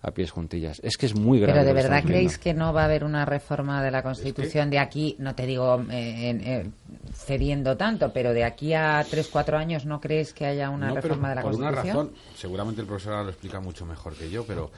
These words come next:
Speaker 3: yo por dar la clave política que comparto plenamente con Manuel y le añado nada más una cosa, eh, es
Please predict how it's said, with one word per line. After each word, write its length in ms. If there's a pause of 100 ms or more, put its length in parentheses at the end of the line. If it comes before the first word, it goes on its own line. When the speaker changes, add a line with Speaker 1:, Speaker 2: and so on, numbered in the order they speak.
(240)
Speaker 3:
yo 100
por 140
dar 160
la 100
clave 260
política 420
que 80
comparto 480
plenamente 500
con 140
Manuel 240
y 40
le 100
añado 220
nada 140
más 240
una 160
cosa, 340 (640)
eh, 300 (280)
es 280